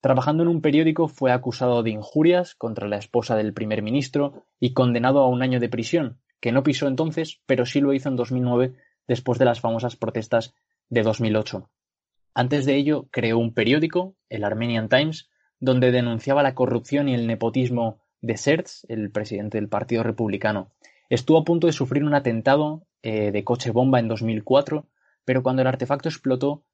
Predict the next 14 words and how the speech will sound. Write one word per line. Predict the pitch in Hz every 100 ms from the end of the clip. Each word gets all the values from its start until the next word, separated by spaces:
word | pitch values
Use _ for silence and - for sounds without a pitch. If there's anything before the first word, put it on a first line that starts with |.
| _ -
él | 135
aún | 127 135
seguía | 127 127 123 127
en | 120
la |
redacción | 113 110 104 123 113
de |
su | 110 113
periódico, | 139 165 123 113
del | 107
Armenian | 110 120 113 113
Times, | 139 113 - - _ _
una | 135 151
redacción, | 156 151 143 - 160 156